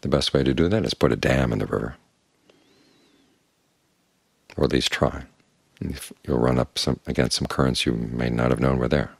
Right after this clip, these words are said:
If you just look at the surface of the river, you have no idea what the currents are under the surface. And that's when you do, if you just sit here noting what's coming up in the mind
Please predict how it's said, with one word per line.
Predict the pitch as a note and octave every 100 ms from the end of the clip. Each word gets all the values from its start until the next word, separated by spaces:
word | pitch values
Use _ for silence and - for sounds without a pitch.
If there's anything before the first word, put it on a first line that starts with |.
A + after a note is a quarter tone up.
| _ _ _ _ _ _ _ _ _ _ _ _ _ _ _ _ _ _ _ _ _ _ _ _ _ _ _ _ _ -
If |
you | C#2+ C#2+
just | - -
look | C#2+ D#2 -
at |
the | -
surface | - D#2 C#2 D2 -
of |
the | C2
river, | A#1+ A#1+
you | C#2+
have | C#2 C2+
no | C2+ C#2+ D2
idea | C2+ C2 C2 C2 C2 B1
what | C2
the | -
currents | - C2+ B1 A#1+
are | B1 A#1+
under | C2+ B1+
the | A1+
surface. | A#1 - - - - _ _ _ _ _ _ _ _ _ _ _ _ _ _
And | -
that's | D#2 -
when | C2+
you | D2+
do, | D#2+
if | C#2+
you |
just | C2 -
sit | - C2+
here | A#1+
noting | B1+ C2+ B1+
what's | B1 B1 -
coming | - B1 B1
up | A#1+
in | B1
the | A#1
mind | A#1 A#1+